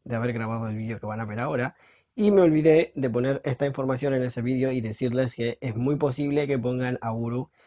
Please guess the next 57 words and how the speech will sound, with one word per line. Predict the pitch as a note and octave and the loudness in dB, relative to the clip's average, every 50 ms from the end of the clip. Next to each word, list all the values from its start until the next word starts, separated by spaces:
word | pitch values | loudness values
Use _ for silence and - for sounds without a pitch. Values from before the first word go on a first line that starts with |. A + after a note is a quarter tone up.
| _ _ _ _ | _ _ _ _
en | - A#2+ A#2+ A#2 A#2 A#2+ | -4 -2 -2 0 0 -2
un | A#2+ A#2 | -2 -2
camino | A#2+ A#2 A#2 A2+ A#2 A#2 | -2 -4 -4 -4 -4 -4
secreto, | - - C3+ - - A3+ A3 F3 - A3 A2+ - _ _ _ _ | -4 -6 -6 0 2 4 4 4 2 -2 -8 -10 _ _ _ _
¿no? | - - A2+ C3+ D3 - - | -10 -6 -4 -4 -4 -4 -6
Entonces, | A#2+ A2 G#2 A#2+ A#2+ A#2 - A#2+ A2+ A2 | -8 -8 -6 -6 -6 -6 -6 -6 -6 -6
o | - A#2 A2+ | -6 -6 -6
esos | A2+ A2 A2+ | -6 -6 -8
caminos | - - G#2+ A2 A2+ A#2 A2+ G2+ - | -8 -8 -8 -8 -8 -8 -8 -10 -8
que | - A2+ | -8 -8
aparecen | G#2 G#2+ A2 A2+ A2+ A2 - A2+ A2 A2 | -6 -6 -6 -6 -6 -6 -8 -8 -8 -4
temporales, | - D#3 D#3+ D#3+ E3+ C3+ G2 G2 A#2+ - _ _ | -4 -4 0 2 2 0 0 -2 -8 -12 _ _
vamos | - G3 A#2 A2+ - | -10 -10 -8 -8 -10
a | |
llamarlos | - G3 C3 A#2+ - | -10 -10 -10 -8 -8
temporales, | C3+ C#3 B2 G#2+ G#2+ - - | -6 -6 -6 -6 -6 -8 -6
no | E3 | -6
me | D3 C#3+ | -4 -2
acuerdo | B2 A2+ G#2+ G#2+ G#2+ | -2 -2 -4 -4 -4
ahora | G#2+ G#2+ G#2+ | -4 -4 -4
cómo | G#2 G2+ G#2+ | -6 -6 -8
se | G#2+ A2 | -8 -8
llaman. | - G#2+ G#2 A2+ - _ _ _ _ _ _ _ | -10 -10 -12 -12 -14 _ _ _ _ _ _ _
Secretos | _ - C3 C#3 D3+ C3+ C#3 C3 | _ 0 2 2 2 2 2 0
no | A#2+ G2+ | 0 -2
es, | G2 G#2+ - | -4 -6 -12
<laughs> | - - - - - | -16 -18 -14 -6 -4
es | C3+ A#2 A#2 | -4 -4 -2
temporal. | - B2+ A#2+ - - - - - _ _ _ _ _ _ _ _ _ - | -2 -2 -2 -4 -6 -10 -12 -14 _ _ _ _ _ _ _ _ _ -4
Este, | C#3+ C#3+ C#3 - - C#3+ | -2 -2 -2 2 2 2
así | C#3+ C3+ - F#3 F3 | 2 4 2 2 4
que | - F3+ | 4 2
por, | F#3 - D#3+ D#3 C#3 A#2+ | 4 2 2 2 2 2
les | B2+ C3 A#2+ | 0 0 0
reitero, | A2 B2+ C3 C3 B2+ - - F3 F#3+ E3+ E3 E3 D#3+ | 2 2 2 2 4 6 6 6 8 8 6 6 4
y | C#3+ | 0
ya | - B2+ | -2 -4
se | G#2+ A2+ | -4 -2
los | A2+ A2+ A2 | -2 -2 -2
diré | A2+ A2 A2 A#2 | -2 -2 -2 -2
en | A#2 | -2
el | A#2 B2 | -2 -2
vídeo, | D3 D#3+ C#3+ B2 A#2 | 0 0 0 0 -2
ya | - A#2 A2 | -2 -4 -4
lo | A2 | -4
irán | A2 G#2+ G#2+ | -4 -6 -6
a | A2 A2 | -8 -8
escuchar | G#2+ - A2 A2 - A2+ G#2+ G#2+ | -8 -8 -8 -6 -4 -6 -6 -6
en | G#2+ A#2 | -4 -4
breve, | C#3 D3 C3+ C3 B2 - _ _ _ _ _ _ _ | -2 -2 -2 -4 -6 -10 _ _ _ _ _ _ _
eh, | - B2+ C3 B2+ B2+ B2+ | 0 2 4 4 4 4
les | B2 C3+ B2+ B2 | 4 2 2 2
reitero | C#3 D3 C#3+ C#3+ F3 F#3+ F#3+ F3+ | 2 2 2 2 4 4 4 4
que | D#3 C#3+ | 4 2
guarden | C3 A#2 A#2+ C3+ D3+ D#3+ E3+ E3+ E3 D#3+ E3 E3+ E3 E3 - | 0 0 2 4 6 6 6 4 4 2 0 0 0 -2 -6
sus | - - - C3+ A#2+ - | -10 -10 -8 -8 -6 -4
monedas | A#2 A#2+ B2 B2 A#2+ A2+ G#2+ G#2+ A2 A2 - _ | -4 -2 -2 -2 -2 -4 -4 -6 -8 -10 -12 _